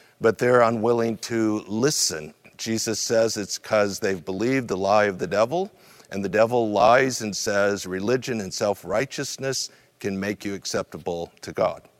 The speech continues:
So that comes out of chapter eight into chapter nine. We pick it up in verse one. "And as he passed by, he saw a blind man from birth. And his disciples asked him, 'Rabbi, who sinned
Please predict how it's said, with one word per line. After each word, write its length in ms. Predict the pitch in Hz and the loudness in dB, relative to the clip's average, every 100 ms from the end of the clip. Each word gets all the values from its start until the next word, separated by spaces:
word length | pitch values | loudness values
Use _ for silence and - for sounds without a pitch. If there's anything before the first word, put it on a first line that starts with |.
| _ - - _ | _ -20 -20 _
So 560 | - 120 113 107 107 | 2 6 6 6 4
that 240 | 104 117 - | 4 2 2
comes 240 | 123 110 | -4 -2
out 180 | 120 131 | 2 4
of 100 | 120 | 2
chapter 440 | - 117 - 101 - | 0 0 0 -6 -2
eight 280 | 127 165 175 | 0 0 0
into 240 | - 113 98 | -2 -2 -2
chapter 580 | - 101 - 95 92 - - _ | -2 -2 -2 -2 -2 -4 -20 _
nine. 600 | 101 107 107 113 139 185 160 - | -2 4 4 4 2 0 -2 -14
We 100 | - | -14
pick 180 | 95 117 | -6 -2
it 80 | 98 | 0
up 140 | 95 | 0
in 60 | 92 | -2
verse 280 | 95 95 - | -2 -2 0
one. 280 | 92 76 - _ _ _ _ _ _ - - - | 0 -2 -8 _ _ _ _ _ _ -20 -14 4
"And 120 | 120 | 8
as 180 | 139 139 | 8 8
he 100 | 123 | 2
passed 380 | 151 143 143 | 6 6 4
by, 240 | 127 131 147 | 6 6 6
he 120 | 131 | 2
saw 280 | - 127 113 | 0 4 6
a 60 | |
blind 500 | 95 117 135 170 156 | 6 6 6 6 4
man 380 | 107 92 90 101 | 2 0 -2 -4
from 240 | - 98 95 | -4 -2 4
birth. 420 | 123 104 - - - _ _ - - | 4 4 -4 -18 -20 _ _ -20 -2
And 140 | 120 | 2
his 140 | 127 113 | 4 2
disciples 540 | 113 - 131 - 110 | 0 4 6 4 2
asked 360 | 120 139 147 - | 6 6 6 0
him, 160 | 90 | -2
'Rabbi, 380 | 110 120 123 104 | 2 4 6 4
who 240 | 101 156 196 | 4 2 2
sinned 500 | - 113 82 78 | 2 2 0 -6